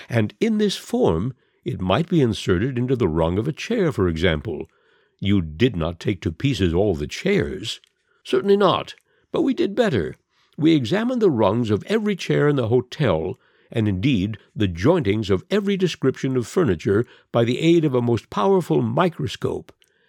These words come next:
Had there been any traces of recent disturbance, we should not have failed to detect it instantly.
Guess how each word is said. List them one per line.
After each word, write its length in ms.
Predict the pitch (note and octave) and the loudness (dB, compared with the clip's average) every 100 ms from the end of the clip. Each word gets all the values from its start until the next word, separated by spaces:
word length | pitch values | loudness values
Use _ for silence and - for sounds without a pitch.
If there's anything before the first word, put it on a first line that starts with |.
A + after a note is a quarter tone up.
| - | -6
Had 140 | G#3+ | 0
there 100 | B3+ | 2
been 220 | F#3+ E3+ | 4 2
any 260 | - G3 B3+ | 0 -4 -4
traces 540 | A3+ - E3+ G2+ E2+ | -4 0 0 0 -2
of 100 | D#2+ | -2
recent 380 | F#2+ E3 F#3+ F#3 | -4 -4 -4 -4
disturbance, 720 | E3+ - - F3+ E2 E2 - - _ | -2 -2 0 0 0 -6 -8 -14 _
we 120 | - D#3+ | -4 -2
should 240 | C3 G#2 | 0 2
not 240 | D#3 F3 | 0 0
have 200 | - A#2+ | 0 -2
failed 380 | G2 A#2 G#2+ G#2+ | 0 0 0 0
to 80 | C3+ | -4
detect 460 | B2+ B2+ G2+ F2 C3 | -6 -4 -4 -2 -2
it 160 | B2+ - | -4 -2
instantly. 760 | G#3 - C3 F2 G2 D#2 - | -2 0 -2 -2 0 -2 -6